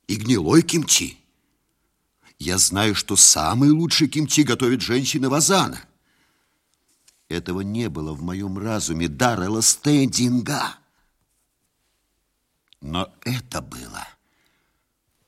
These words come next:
в опыте Адама Стрэнга, который через разнообразные рождения перешел и ко мне.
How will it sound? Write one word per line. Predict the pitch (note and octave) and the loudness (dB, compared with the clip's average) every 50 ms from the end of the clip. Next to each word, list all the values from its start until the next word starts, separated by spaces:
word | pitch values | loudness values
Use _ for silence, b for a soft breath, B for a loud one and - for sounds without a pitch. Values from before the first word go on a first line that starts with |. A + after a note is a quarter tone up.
| _ | _
в | - - - - | -20 -16 -8 -4
опыте | A2+ C#3 C#3+ C#3+ C3+ A#2 - - G#2 G#2 A2 G#2+ - b b b _ | -2 -2 -2 0 -2 -2 0 0 -2 -2 -4 -6 -10 b b b _
Адама | - G#2+ G#2 - - - - - | -6 -6 -6 -4 -6 -8 -4 -2
Стрэнга, | - - - - - - B1 A#1+ - - - - - _ _ _ _ _ _ _ _ _ _ _ _ _ _ - | -2 -2 -2 -4 -6 -10 -10 -10 -12 -12 -12 -14 -16 _ _ _ _ _ _ _ _ _ _ _ _ _ _ -6
который | G#2 G2+ - B2 A#2+ A#2 A#2 G#2+ | -6 -4 -2 -2 0 0 0 -2
через | - - A#2 G2+ A2+ G#2+ G2 G#2+ | -2 -4 -4 -2 -2 -2 -2 -2
разнообразные | G2+ G2+ - F#2 A#2 A2+ G#2+ F#2+ G#2 A#2 A#2+ A2+ - E2+ G2+ G2 | 0 0 0 0 0 0 -2 -2 -2 -2 -2 -2 -2 -2 -2 -2
рождения | F#2+ G2 G2+ E2 C#2+ D#2 F#2 D3 C#3+ A2 E2+ D2 - - - - - _ _ _ _ _ _ _ _ _ _ _ _ _ _ _ | -2 -2 -4 -6 -4 0 0 2 2 2 0 -4 -8 -10 -14 -18 -20 _ _ _ _ _ _ _ _ _ _ _ _ _ _ _
перешел | - G2+ A2 G#2+ B2+ C#3+ C3 - - D3+ B2 E2+ - - | -6 -4 -2 -2 -2 -2 -2 -2 -2 0 -2 -2 -4 -8
и | - F#2 | -10 -10
ко | F2+ - C3 C#3 | -8 -6 -6 -6
мне. | C#3+ C3+ C#3 C#3 F#2 | -4 -4 -4 -6 -6